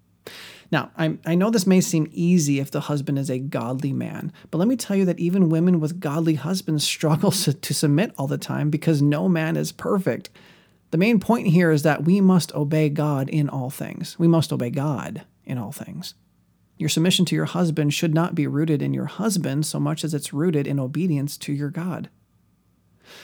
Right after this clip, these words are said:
Before I move on to the second way wives can mirror Christ and the Trinity, I want to invite you to contact our T L P counselors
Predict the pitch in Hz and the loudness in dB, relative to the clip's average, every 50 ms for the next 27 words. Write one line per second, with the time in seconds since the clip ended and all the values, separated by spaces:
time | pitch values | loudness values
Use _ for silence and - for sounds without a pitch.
0 | - - _ _ _ - 160 - 175 160 151 151 156 143 143 139 147 147 139 147 | -20 -20 _ _ _ -10 -4 0 2 4 6 6 4 4 2 0 0 -2 -4 -4
1 | - - 147 147 - 151 - - - 139 135 139 139 139 143 131 127 131 131 143 | -4 -4 -4 -4 -4 -6 -6 -4 -4 -4 -2 -2 -2 -4 -4 -4 -6 -6 -6 -6
2 | 151 - - - 143 139 139 139 139 139 143 - - - 143 143 143 143 - - | -8 -8 -8 -6 -4 -4 -4 -4 -4 -6 -8 -10 -10 -8 -8 -6 -6 -8 -8 -8
3 | - 139 143 143 - - 147 147 135 143 143 - 147 143 151 180 - 196 - - | -8 -8 -8 -8 -8 -6 -4 -4 -4 -4 -4 -4 -6 -6 -8 -8 -8 -8 -6 -2
4 | 202 190 165 147 147 139 - 151 147 151 151 - - - 143 143 147 - - 147 | 0 0 0 0 -2 -2 -4 -4 -4 -4 -6 -8 -8 -8 -6 -6 -6 -6 -6 -8
5 | 135 139 - - - - 127 143 147 - - - 151 143 147 - - 160 - - | -8 -8 -10 -14 -14 -12 -10 -10 -10 -8 -6 -4 -4 -4 -4 -6 -10 -12 -12 -12
6 | - - 139 165 - - - - 175 180 - | -10 -10 -10 -10 -12 -14 -14 -14 -14 -14 -14